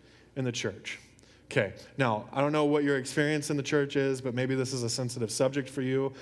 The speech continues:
because maybe you've been burned by bad leadership, maybe you've been burned by other things. But no matter your situation, God's design for the church, Paul goes so far as to say the reason, one of the reasons he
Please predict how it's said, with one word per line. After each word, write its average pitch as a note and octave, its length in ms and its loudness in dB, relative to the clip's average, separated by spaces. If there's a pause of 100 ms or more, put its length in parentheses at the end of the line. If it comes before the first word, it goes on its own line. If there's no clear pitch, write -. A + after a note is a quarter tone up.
(140)
because A#2+ 200 -2
maybe B2 180 2
you've B2+ 140 0
been B2+ 140 2
burned C#3 360 2
by C3 120 4
bad C#3 320 4
leadership, D3 480 0
maybe B2+ 140 0
you've A#2+ 60 -2
been A#2 180 0
burned C3+ 320 0
by C3 160 2
other C3+ 240 0
things. C3 340 -2 (260)
But E3 260 4 (800)
no D3 80 2
matter F#3+ 240 4
your A3 120 2
situation, D3+ 880 0 (280)
God's F#3 320 2
design F3 400 2
for F#3+ 120 -4
the F3+ 80 2
church, - 520 -2 (600)
Paul A3+ 260 2
goes G#3 220 2
so A3 140 4
far G#3 220 2
as F3 100 0
to D#3+ 80 -2
say E3 180 0
the E3 120 4
reason, A3+ 560 2
one G#3+ 160 4
of B3+ 160 0
the A#3+ 80 2
reasons G#3 440 0
he G3 240 0